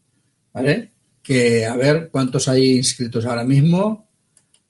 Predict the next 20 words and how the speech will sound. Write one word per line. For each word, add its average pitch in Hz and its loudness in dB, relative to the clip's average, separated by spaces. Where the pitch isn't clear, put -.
En 117 -6
este 135 -2
mismo 143 4
momento 151 0
hay 135 0
inscritos 143 0
ciento 139 2
treinta. - -6
Bien, 123 -2
ciento 139 4
treinta, 175 2
eh, 127 2
ciento 160 0
treinta 175 0
no 175 0
está 147 -2
mal. 143 0
El 131 -2
año 160 -4
pasado, 170 -4